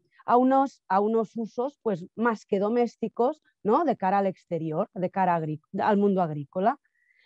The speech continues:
Am, por último, porque tampoco no me quiero alargar mucho y a ver si después al final no vamos a tener tiempo de explicar el experimento, am, el último ejemplo que hemos encontrado, que hemos,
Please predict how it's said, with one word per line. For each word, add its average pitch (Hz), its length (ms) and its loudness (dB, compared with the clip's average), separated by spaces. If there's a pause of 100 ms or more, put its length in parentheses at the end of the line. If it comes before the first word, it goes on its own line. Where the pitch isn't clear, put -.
(400)
Am, 185 420 0 (500)
por 208 120 2
último, 320 420 2
porque 262 200 -4
tampoco 202 400 -2
no 220 80 2
me 202 140 2
quiero 202 400 4
alargar 170 440 0
mucho 185 500 0
y 175 120 2
a 175 60 2
ver 185 160 -2
si 214 140 -10
después 202 320 -8
al 196 120 -4
final 208 300 -4
no 208 80 -6
vamos 208 340 -4
a 180 40 -6
tener 190 280 2
tiempo 202 480 2
de 202 80 -2
explicar 196 420 -2
el 185 100 0
experimento, 196 840 -4 (600)
am, 220 340 0 (140)
el 240 120 2
último 294 260 2
ejemplo 269 380 -4
que 240 80 -4
hemos 233 180 -6
encontrado, 220 580 -2 (240)
que 220 60 0
hemos, 208 260 0